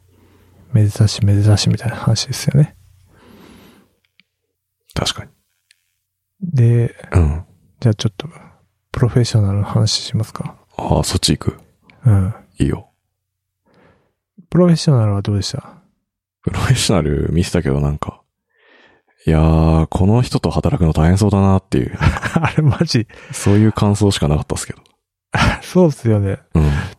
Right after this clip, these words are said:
Speaker 1: 鶴巻さん最初の方笑ってたのに、後半全然笑ってなかった。<laughs> 不精ひげ。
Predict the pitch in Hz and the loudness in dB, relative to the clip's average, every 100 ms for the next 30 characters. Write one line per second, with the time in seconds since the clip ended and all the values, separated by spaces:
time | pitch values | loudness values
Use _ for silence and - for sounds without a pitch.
0 | _ - - 143 180 254 240 147 - 127 | _ -14 0 2 4 2 2 0 0 0
1 | 110 107 156 175 180 175 160 120 107 131 | 2 2 2 2 4 6 6 4 4 2
2 | 147 - 120 98 101 - 160 135 135 131 | 0 -2 -2 0 -2 2 4 4 4 4
3 | 135 131 127 123 127 117 92 - 135 - | 4 4 4 2 2 2 2 2 0 0
4 | - 117 - - - - - 262 277 233 | -2 -4 -2 -6 -6 -14 -2 0 0 -2
5 | - - 127 - 185 165 117 107 104 | -8 0 0 2 2 4 2 0 -4